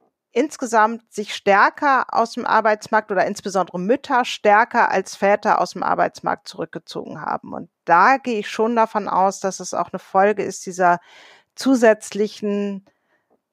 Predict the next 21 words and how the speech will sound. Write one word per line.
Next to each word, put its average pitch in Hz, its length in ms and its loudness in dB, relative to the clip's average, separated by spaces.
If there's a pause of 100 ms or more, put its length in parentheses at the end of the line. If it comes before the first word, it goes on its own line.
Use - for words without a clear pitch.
(140)
Kinderbetreuung, 170 880 2
die 170 120 -2
einfach 165 400 -6
anfällt. - 640 -6
Weil 165 140 4
es - 140 -6
ja 196 140 4
so 190 180 0
ist, - 280 -2
dass 196 260 0
wenn 196 140 0
die 190 100 -10
Kinder 208 380 2
nicht 196 240 -4
in 196 100 -4
der 190 120 2
Schule 214 300 -2
sind 220 240 -2
und 202 80 -6
nicht 196 160 -8
im 190 280 -8